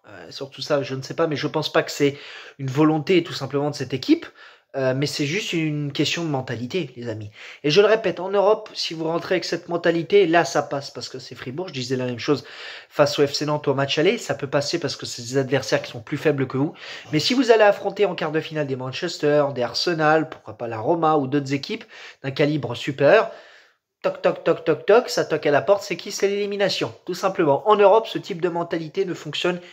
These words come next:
quasiment plus. Ou, voilà. Ça, ça fonctionne quasiment, euh, jamais. Donc attention à ces petits détails, hein, les amis, qui peuvent être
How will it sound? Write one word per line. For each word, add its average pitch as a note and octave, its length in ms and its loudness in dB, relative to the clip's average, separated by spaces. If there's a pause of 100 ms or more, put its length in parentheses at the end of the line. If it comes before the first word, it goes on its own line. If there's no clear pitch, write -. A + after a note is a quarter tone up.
(100)
quasiment E3 640 0
plus. D#3+ 220 -2 (380)
Ou, E3+ 340 0 (480)
voilà. - 240 -2 (420)
Ça, - 220 -20
ça - 160 -20
fonctionne C#3 360 -2
quasiment, B2 440 -4 (360)
euh, G#2+ 260 -6
jamais. B2+ 320 2 (260)
Donc - 160 2
attention B3 440 6
à - 20 2
ces A3 160 -4
petits - 160 -14
détails, G3+ 420 2
hein, F3 60 0
les D#3+ 200 2
amis, E3+ 180 -2
qui - 100 -18
peuvent D3+ 260 -2
être D3 220 -6